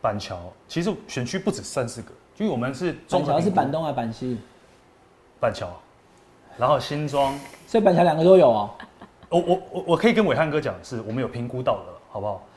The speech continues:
Speaker 1: 就是说板桥，呃，中和、
Speaker 2: 中和。
Speaker 1: 新庄、泸州五股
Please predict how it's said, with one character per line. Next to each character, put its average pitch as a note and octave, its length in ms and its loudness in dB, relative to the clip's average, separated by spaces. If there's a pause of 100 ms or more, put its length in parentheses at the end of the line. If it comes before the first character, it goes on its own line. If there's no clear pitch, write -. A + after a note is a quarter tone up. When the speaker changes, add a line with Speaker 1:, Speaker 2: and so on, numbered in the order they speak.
Speaker 1:
就 D#3+ 120 -8
是 D#3 60 -4
说 D#3+ 260 0 (480)
板 C3+ 120 4
桥， A2 320 -2 (800)
呃， A#2 260 0
中 C#3+ 140 0
和、 D3+ 40 -2
Speaker 2:
中 F3 160 2
和。 A#2+ 300 2 (360)
Speaker 1:
新 C#3 320 -6
庄、 B2+ 380 0 (540)
泸 C3 120 -2
州 D#3 100 4
五 B2+ 160 0
股 G2+ 200 -6